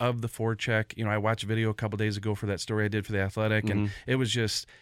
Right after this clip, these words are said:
Speaker 1: you know, every third possession Minnesota had when they dumped the puck, Binnington was picking it up and kicking it out.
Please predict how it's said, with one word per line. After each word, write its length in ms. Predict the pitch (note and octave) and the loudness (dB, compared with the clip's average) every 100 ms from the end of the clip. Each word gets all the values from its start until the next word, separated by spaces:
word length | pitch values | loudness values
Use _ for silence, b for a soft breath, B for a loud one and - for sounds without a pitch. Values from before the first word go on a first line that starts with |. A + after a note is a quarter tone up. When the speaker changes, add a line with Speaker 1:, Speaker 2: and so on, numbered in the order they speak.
| B B | B B
Speaker 1:
you 80 | C3 | 2
know, 160 | A2+ - | 2 2
every 360 | C3 B2+ B2+ | 0 2 0
third 360 | G#2+ - A#2+ A2+ | 0 0 0 2
possession 460 | A2 G#2+ A2+ - G#2+ | 2 2 2 2 2
Minnesota 400 | G#2+ G2+ G#2+ F#2+ | 2 0 0 2
had 260 | G#2+ A2 | 4 4
when 120 | G#2 | 2
they 80 | G2 | 0
dumped 240 | F#2+ G2+ G2 | 0 -2 -2
the 80 | |
puck, 340 | E2+ A#2 A2 - | -4 -2 -2 -2
Binnington 380 | G#2 G2+ G#2+ F#2 | -2 -2 -2 -4
was 80 | - | -4
picking 320 | G#2+ - G2 | -6 -4 -4
it 60 | |
up 160 | G2 F#2+ | -4 -4
and 100 | F#2 | -6
kicking 300 | A2 G2 F#2+ | -4 -4 -2
it 80 | F2+ | 2
out. 240 | G2+ F#2+ | 2 0